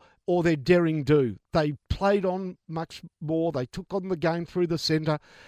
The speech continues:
Christian Petrarca has arrived. The train's at the station,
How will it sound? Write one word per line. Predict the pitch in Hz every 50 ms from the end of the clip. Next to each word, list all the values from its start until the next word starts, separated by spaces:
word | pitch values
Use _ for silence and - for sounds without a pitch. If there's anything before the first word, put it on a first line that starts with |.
| - _ _ _ _ _
Christian | - - 220 214 - - 208 214 180
Petrarca | - 160 139 - 180 170 156 160 160 - 151 139
has | 151 139 120
arrived. | 131 110 110 139 156 165 165 165 170 160 -
The | - 123
train's | - - - 170 175 202 220 220 160
at | 175 -
the | - 120
station, | - - - 143 143 143 131 - 156 156 147